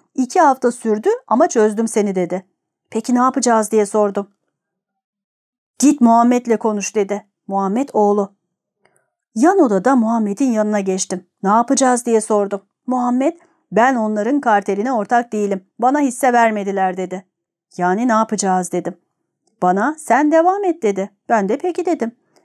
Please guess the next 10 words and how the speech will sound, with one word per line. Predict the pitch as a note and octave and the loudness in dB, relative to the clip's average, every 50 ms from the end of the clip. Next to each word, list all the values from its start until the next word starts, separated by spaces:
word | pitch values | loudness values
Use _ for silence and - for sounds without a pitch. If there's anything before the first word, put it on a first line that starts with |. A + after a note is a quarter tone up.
| _ _ - | _ _ -6
Esasında | E4+ F4+ - G4+ F#4+ F4+ - E4 D#4 E4 D#4+ B3+ | -2 0 2 2 2 4 4 4 4 4 4 4
baba | G#3+ G#3+ A3 C#4+ D#4+ | 2 2 2 2 0
Şekerci | D#4 - G3 F#3 - F3+ E3+ E3+ F#3 D4 G4+ G4 | 0 -2 -4 -2 0 -2 -2 -2 -2 -2 -4 -2
beni | - C4+ C#4 D#4+ | -2 0 0 0
oğluna | - - A#3+ A3 A3+ B3 C#4+ E4+ D#4 | 0 0 -2 -2 0 0 0 0 2
gönderirken | A#3+ A3 G3 F#3+ F3 F3 E3+ E3+ E3 F3 - C4+ D#4 D4+ B3 | 0 0 0 0 0 -2 -2 -2 -2 -2 0 2 2 2 2
bunun | A3+ A#3 B3+ B3 A3+ | 0 0 0 0 2
böyle | G#3 A#3+ D4 C#4 B3+ A3+ | 2 2 2 4 4 2
olacağını | G#3 G#3 G3+ G3 - G#3+ G3+ G#3+ D4+ D#4+ | 2 2 0 0 0 2 2 2 2 0
biliyordu. | C#4 C4+ B3 B3 G#3+ G3+ G3 F#3+ F#3 F#3+ G3 - | 0 0 0 2 2 4 2 2 0 -2 -6 -6